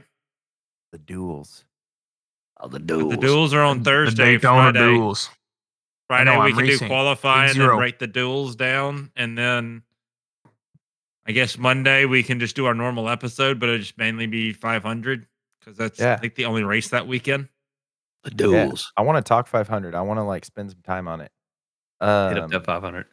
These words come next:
Speaker 1: yeah. <laughs> Big topic, man. Um, and then also, like, before we call it a night, uh, wanted to talk about some league racing, some League Zero league racing before we go.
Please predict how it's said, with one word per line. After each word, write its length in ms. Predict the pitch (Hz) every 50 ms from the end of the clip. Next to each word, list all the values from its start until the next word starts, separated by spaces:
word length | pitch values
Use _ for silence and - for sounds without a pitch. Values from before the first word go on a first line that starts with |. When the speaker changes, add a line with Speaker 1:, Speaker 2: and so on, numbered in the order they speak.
| _ _ _ _ _ _ _ _
Speaker 1:
yeah. 360 | 90 95 98 98 90 82 87 - _ _ _ _ -
<laughs> 400 | - - 110 110 104 98 95 87 _ _ _ _ _ _ _
Big 160 | - 175 175
topic, 300 | - - 160 190 - 85 - _
man. 320 | - 87 98 107 120 135 139 _ _ _ _ _ _ _ _ _ -
Um, 680 | 113 113 113 107 104 101 95 90 87 87 85 85 85 _ _ _ _ _ _ _ _ _ _ -
and 80 | 113
then 100 | 120 123
also, 640 | 117 - 120 131 135 - - 139 127 123 113 110 - _
like, 220 | - 120 113 110 104 _ _ -
before 260 | 101 - - 131 127
we 80 | 120 113
call 240 | - 120 113 110 107
it 60 | 101
a 40 | 95
night, 320 | 98 101 101 98 92 - _ _ _ _ _ _ _ _ _ _ _ _
uh, 460 | - 98 95 95 92 87 82 80 80 80 - _ _ _ _ _ _ _ _ _ _ _ _ _ -
wanted 140 | 104 120 127
to 40 | 101 87 -
talk 200 | 104 107 107 -
about 340 | 101 101 95 90 82 - _ _ _ _ _ _ _ -
some 180 | 90 82 80
league 240 | 82 90 101 127 113
racing, 460 | 101 87 82 82 - - 82 80 80
some 380 | 80 - - 87 82 82 82 - _ _ _ _ _ 92 90
League 280 | 95 95 95 95 95 87
Zero 680 | 85 87 90 90 90 92 90 85 85 82 82 85 87 _ _ _ _ _ _ -
league 180 | 90 90 90 87
racing 380 | 85 80 80 - - 85 85
before 280 | 82 85 - - 85 85
we 120 | 85 82
go. 320 | - 80 80 82 87 90